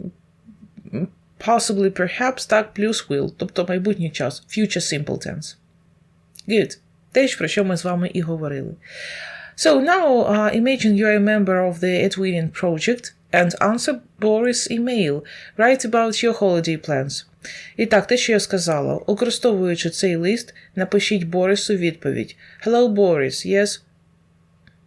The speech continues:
Mm-hmm. I know that you are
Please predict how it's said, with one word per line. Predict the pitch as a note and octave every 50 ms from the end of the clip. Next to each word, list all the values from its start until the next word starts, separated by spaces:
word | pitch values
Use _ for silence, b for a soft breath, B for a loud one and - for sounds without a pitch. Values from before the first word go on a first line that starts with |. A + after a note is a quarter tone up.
| _ _ _ _ -
Mm-hmm. | - G3 G3+ G#3 A3 A3+ A3+ A#3 A#3+ B3 - _ _ _ _ _ _ _ _ _ _ _ _ _ _ _ _ _ _ _ _ _ _ -
I | G#3 A3 A3
know | A3+ C4 D4 C#4 C4
that | G3+ G#3 G3+ G3+ -
you | A3 G#3+
are | G3+ F#3+